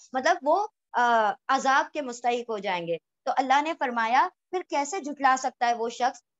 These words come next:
जो जानता है कि खैर और शर है, तो इसका मतलब कुछ ना कुछ नतीजा भी होगा। अब नतीजा है तो वो बदले का दिन भी होगा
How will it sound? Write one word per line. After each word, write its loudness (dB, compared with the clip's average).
जो 0
जानता 0
है -2
कि -2
खैर 2
और -4
शर -2
है, 0
तो -6
इसका -6
मतलब -6
कुछ -10
ना -2
कुछ -6
नतीजा 0
भी -2
होगा। 2
अब 2
नतीजा 2
है 0
तो -4
वो -10
बदले -6
का -2
दिन 0
भी 2
होगा 2